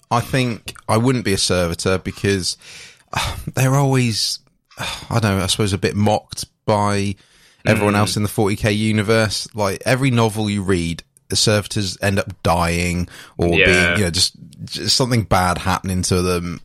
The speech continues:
Speaker 1: And it, you know, it's not really a, I don't think it's a lifestyle choice I would have, <laughs>
Speaker 2: Mm,
Speaker 1: if I'm
Speaker 2: mm.
Speaker 1: to be honest. So I think, like you, I would pick the Deathline Trooper. I think Skeleton Warrior would really
Speaker 2: Yeah.
Speaker 1: suit me. I
Speaker 2: Mm.
Speaker 1: think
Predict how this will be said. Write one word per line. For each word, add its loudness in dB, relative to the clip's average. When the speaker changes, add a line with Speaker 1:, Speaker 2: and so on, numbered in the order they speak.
Speaker 1:
And -4
it, -2
you 0
know, -2
it's 0
not 0
really 0
a, 0
I 2
don't 0
think -4
it's -2
a 2
lifestyle 0
choice -2
I 0
would -4
have, -2
<laughs> -14
Speaker 2:
Mm, 0
Speaker 1:
if 2
I'm 0
Speaker 2:
mm. -2
Speaker 1:
to 0
be 2
honest. -4
So 2
I 4
think, 0
like 0
you, 2
I 4
would -4
pick -6
the -4
Deathline -2
Trooper. -2
I 0
think 0
Skeleton 0
Warrior 2
would -4
really 2
Speaker 2:
Yeah. -2
Speaker 1:
suit 0
me. 0
I 4
Speaker 2:
Mm. -2
Speaker 1:
think -2